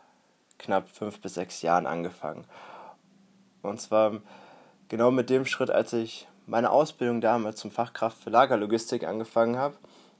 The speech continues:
und dass ich angefangen habe, ins Fitnessstudio zu gehen.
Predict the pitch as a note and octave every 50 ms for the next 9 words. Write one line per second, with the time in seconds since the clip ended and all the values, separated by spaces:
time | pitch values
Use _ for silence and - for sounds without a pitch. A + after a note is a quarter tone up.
0 | _ _ _ _ _ _ _ _ - C3 C3+ C3+ C3+ C3+ C3+ C3 B2+ B2 - -
1 | - - - - - - - - - - _ _ _ _ _ _ _ _ _ _
2 | _ _ _ _ _ _ _ _ _ _ _ _ _ _ - B2 A#2 A2+ A#2 B2
3 | - A2+ B2 B2 B2 B2 B2 A#2+ A#2+ - - G#2+ G#2+ G#2 G#2 G#2 G2+ G2+ F#2+ G2
4 | G2 F#2 F#2+ G2 - - _ - - G2 - - C3 G2 A#2 - - - F#2 F#2
5 | - - - - - - - -